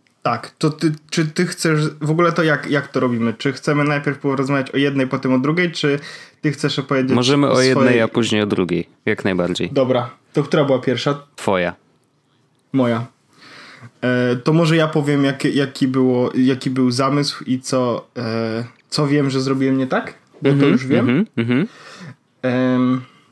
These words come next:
Speaker 1: przez cały tydzień tak naprawdę nie wiedziałem, co mam nagrać i tak jak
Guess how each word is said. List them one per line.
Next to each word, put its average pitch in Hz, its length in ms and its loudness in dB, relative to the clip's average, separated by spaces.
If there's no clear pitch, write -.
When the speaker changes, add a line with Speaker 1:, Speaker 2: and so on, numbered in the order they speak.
Speaker 1:
przez 156 140 -4
cały 190 140 2
tydzień 170 220 0
tak 143 100 -2
naprawdę 135 260 2
nie 127 80 2
wiedziałem, 127 300 2
co 123 140 -2
mam 120 120 2
nagrać 120 400 -2
i 131 60 -2
tak 127 200 -4
jak 127 160 -4